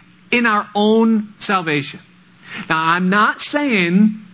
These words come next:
O S A S, you know, "Once saved, always saved." You know, you, you get, I'm, I'm not preaching that. What I'm saying is that you personally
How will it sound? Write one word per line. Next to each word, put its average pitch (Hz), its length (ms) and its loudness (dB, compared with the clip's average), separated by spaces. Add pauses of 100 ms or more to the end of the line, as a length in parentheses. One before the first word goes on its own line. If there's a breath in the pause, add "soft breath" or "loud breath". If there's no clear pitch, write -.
(440)
O 180 240 4
S 185 320 0
A 208 240 0
S, 120 280 -6
you 143 40 -2
know, 135 80 0
"Once 156 320 0
saved, 202 320 0
always 202 320 2
saved." 147 380 0
You 147 60 2
know, 151 80 2
you, 160 160 4
you 185 200 2
get, 190 180 0
I'm, 185 160 -2
I'm 180 160 2
not 185 220 2
preaching 247 380 0
that. 117 120 -4
What 143 140 0
I'm 185 160 -2
saying 156 460 0 (200 loud breath)
is 151 140 0
that 160 160 -2
you 165 600 0 (180)
personally 131 800 -6